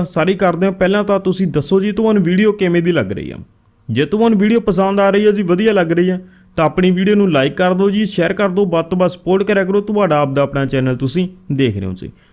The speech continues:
ਤੇ ਅਗਲੀ ਵੀਡੀਓ 'ਚ ਤੁਹਾਨੂੰ ਕਿਹੜੇ ਏਰੀਆ 'ਚੋਂ ਕਿੱਥੋਂ ਘਰ, ਕੋਠੀ, ਮਕਾਨ, ਗੱਡੀ, ਮੋਟਰਸਾਈਕਲ ਤੁਹਾਨੂੰ ਕੀ ਚਾਹੀਦਾ ਹੈ, ਕਰੋ ਕੁਮੈਂਟ। ਤੇ ਤੁਹਾਡੇ ਕੋਲੇ ਵੀ ਗੱਡੀ, ਮੋਟਰਸਾਈਕਲ, ਘਰ, ਕੋਠੀ, ਮਕਾਨ ਹੈ ਜੀ, ਵੇਚਣਾ ਤੁਸੀਂ ਚਾਹੁੰਦੇ ਹੋ, ਆਪਣੇ ਕੋਲੇ ਭੇਜੋ ਵੀਡੀਓ ਜਾਣਕਾਰੀ ਫੋਟੋਆਂ,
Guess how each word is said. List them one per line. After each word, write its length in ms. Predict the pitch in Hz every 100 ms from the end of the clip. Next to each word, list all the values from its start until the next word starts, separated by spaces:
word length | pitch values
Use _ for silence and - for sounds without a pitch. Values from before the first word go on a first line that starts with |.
| _
ਤੇ 140 | 160 160
ਅਗਲੀ 220 | 185 208
ਵੀਡੀਓ 220 | 208 240
'ਚ 100 | 240
ਤੁਹਾਨੂੰ 340 | 233 240 233 233
ਕਿਹੜੇ 300 | 220 226 220
ਏਰੀਆ 220 | 190 196
'ਚੋਂ 140 | 196
ਕਿੱਥੋਂ 380 | 208 190 190 202
ਘਰ, 180 | 196 202
ਕੋਠੀ, 300 | 190 165 180
ਮਕਾਨ, 320 | 175 160 160
ਗੱਡੀ, 300 | 160 139 151
ਮੋਟਰਸਾਈਕਲ 560 | 185 160 170 180 190 190
ਤੁਹਾਨੂੰ 300 | 202 214 202
ਕੀ 200 | 202 185
ਚਾਹੀਦਾ 320 | 185 175 190
ਹੈ, 140 | 185 - - _ _
ਕਰੋ 220 | 208 214
ਕੁਮੈਂਟ। 560 | 214 196 156 107 101 - 73 _ _ - - _ -
ਤੇ 260 | 165 165
ਤੁਹਾਡੇ 340 | 165 208 190 175
ਕੋਲੇ 180 | 202 208
ਵੀ 120 | 220
ਗੱਡੀ, 240 | 185 185
ਮੋਟਰਸਾਈਕਲ, 560 | 190 190 196 185 196 202
ਘਰ, 180 | 208 196
ਕੋਠੀ, 340 | 190 175 165
ਮਕਾਨ 360 | 175 135 139 151
ਹੈ 60 | 160
ਜੀ, 120 | 165
ਵੇਚਣਾ 420 | 120 123 175 196
ਤੁਸੀਂ 260 | 196 190 214
ਚਾਹੁੰਦੇ 280 | 208 214 226
ਹੋ, 80 | 117
ਆਪਣੇ 280 | 160 175 175
ਕੋਲੇ 180 | 185 185
ਭੇਜੋ 320 | 190 160 170
ਵੀਡੀਓ 320 | 139 165 196
ਜਾਣਕਾਰੀ 400 | 156 135 127 127
ਫੋਟੋਆਂ, 440 | 117 139 170 196